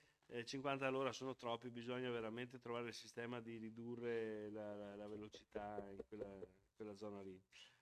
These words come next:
arrivando da Castelminio, da Piombino, eccetera. Non so se, se qualcuno si può pensare anche a un cambiamento del, insomma, eh beh, eh, sta andando velo-, talmente veloce che non solo,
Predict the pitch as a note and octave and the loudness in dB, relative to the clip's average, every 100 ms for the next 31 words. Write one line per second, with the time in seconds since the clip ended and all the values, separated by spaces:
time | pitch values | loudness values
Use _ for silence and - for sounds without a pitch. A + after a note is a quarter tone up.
0 | - B2 A2+ B2 A#2+ A#2 A#2 A#2 - A2+ | 0 2 4 2 2 0 0 -2 -2 -2
1 | A#2 A#2 A#2 A2+ A2 A2 A2+ G#2+ A2 A2+ | -2 0 0 2 0 0 -4 -2 0 0
2 | A2 G#2+ G2+ G#2+ G2+ - G2+ - - - | 0 -2 -4 -4 -6 -6 -8 -10 -18 -20
3 | - - _ A2 A2 C3+ C3 - A#2+ - | -20 -20 _ -4 0 4 4 4 -2 -4
4 | - - - - - A2+ A2 A#2 A#2 B2 | -8 -10 -8 -8 -4 -4 0 2 4 4
5 | A#2 B2 A#2 A2 G#2+ G#2 _ B2+ A#2+ A#2 | 6 2 2 0 -2 -6 _ 4 6 6
6 | - B2 B2+ B2 B2 A2+ A#2+ A#2+ A2+ A#2 | 8 10 10 8 6 4 6 8 8 8
7 | A#2+ B2 A#2+ A2+ A2+ A2+ G#2+ G#2 G2 - | 8 8 6 8 8 8 8 6 0 -4
8 | - _ - - - C3+ B2+ F#2 - - | -16 _ -20 -12 6 10 12 10 4 -10
9 | - - - D3+ C#3 G#2 G#2 A2 A2 A2 | -18 -6 4 10 12 12 8 6 6 6
10 | G#2+ G#2 - - - D#3 D3+ D#3+ D3+ C#3 | 4 2 -4 6 12 12 12 12 12 12
11 | C#3+ - C#3 D#3 E3+ D#3+ C#3+ B2+ A2 - | 12 12 10 12 12 12 12 12 12 8
12 | A2+ A#2+ F#3+ G3 F#3+ E3 C3+ G2+ | 4 8 8 10 12 12 12 12